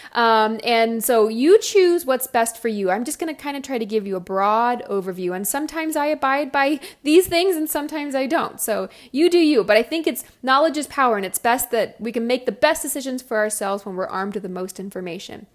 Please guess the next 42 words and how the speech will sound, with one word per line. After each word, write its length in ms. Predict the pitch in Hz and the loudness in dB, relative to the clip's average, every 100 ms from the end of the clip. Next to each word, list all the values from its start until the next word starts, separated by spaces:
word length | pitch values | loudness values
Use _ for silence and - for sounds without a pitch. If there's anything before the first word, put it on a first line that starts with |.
| - - - - - | -20 -20 -20 -4 0
Okay, 260 | 302 269 | 4 4
so 140 | 214 262 | 2 4
how 160 | 330 | 4
does 160 | 403 320 | 4 2
last 240 | 294 294 | 0 0
night's 240 | 277 262 - | -6 -8 -4
drink 260 | 226 214 | -4 -4
affect 320 | 208 196 190 | -6 -6 -6
today's 300 | 202 185 185 | -6 -4 -4
workout? 500 | 185 185 196 156 - | -6 -6 -6 -6 -4
Well, 120 | 196 202 | -4 -4
number 280 | 220 277 | -2 -2
one, 300 | 294 254 208 | 0 0 0
and 80 | 214 | -2
this 120 | 214 | -6
is 60 | 220 | -10
kind 260 | - 277 302 | -8 -4 -4
of 80 | |
gonna 160 | 294 285 | -4 -4
be 120 | 247 | -2
a 40 | 247 | 2
no-brainer, 640 | 240 254 247 254 262 233 | 2 4 6 6 4 4
duh 220 | 247 240 | 6 6
moment 420 | 233 247 220 190 | 6 2 0 -2
for 140 | - 202 | 2 4
everybody, 500 | 226 247 233 214 214 | 6 4 2 2 4
almost 360 | 339 494 440 | 6 6 4
everybody 340 | 359 339 330 294 | 2 2 2 2
listening 380 | 285 240 214 | 0 -2 -4
is 120 | 208 208 | -4 -2
my 140 | 220 | 0
guess, 380 | 226 190 202 - - - _ _ _ _ | 2 2 0 -10 -16 -20 _ _ _ _
is 160 | 254 247 | -2 4
that 240 | 254 247 | 4 4
it 160 | 247 262 | -2 -4
can 140 | 262 | -6
cause 340 | 247 277 277 294 | -2 2 2 2
us 200 | 311 - | -4 -4
to 180 | - 220 | -8 -8
be 180 | 233 | -4
more 340 | 226 226 226 208 | 0 2 2 0
dehydrated. 920 | 196 214 - 294 320 202 156 - - | -6 -8 -2 0 2 2 0 -2 -10